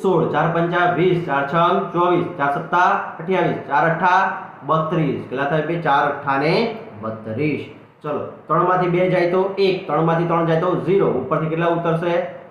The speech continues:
સોળ. અને અહીંયા કેટલા આયા? ચોકુ ચોકુ સોળ. તો હવે જવાબ શું આવી જાય? ઝીરો, ઝીરો.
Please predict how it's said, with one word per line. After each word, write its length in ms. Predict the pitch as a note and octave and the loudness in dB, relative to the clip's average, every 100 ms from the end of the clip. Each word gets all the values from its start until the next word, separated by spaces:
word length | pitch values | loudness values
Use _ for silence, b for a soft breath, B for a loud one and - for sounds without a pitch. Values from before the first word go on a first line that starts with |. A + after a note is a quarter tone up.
| - | -12
સોળ. 220 | A2+ G2+ - - - | -8 -8 -10 -16 -16
અને 100 | A2 | -8
અહીંયા 240 | B2+ C3+ D3 | -4 -4 -2
કેટલા 200 | D#3+ E3 | 0 2
આયા? 440 | D#3+ D#3+ D#3+ - - | 4 4 2 -2 -8
ચોકુ 280 | A#2 C#3+ D3 | -8 -6 -6
ચોકુ 720 | C#3 C3 D3+ E3 A#3 - - - | -4 -4 0 2 2 0 -4 -8
સોળ. 400 | C#3+ B2 A2 G2+ - | -2 0 0 -4 -8
તો 160 | A2 A2 | -6 -4
હવે 220 | A2+ A#2 | -4 -2
જવાબ 260 | A#2 A#2+ | -2 -2
શું 100 | D#3+ | -2
આવી 80 | D#3 | -2
જાય? 120 | D#3+ | 0
ઝીરો, 320 | B2+ A2+ A#2 A#2+ | -2 -2 -2 -2
ઝીરો. 200 | C#3+ | -2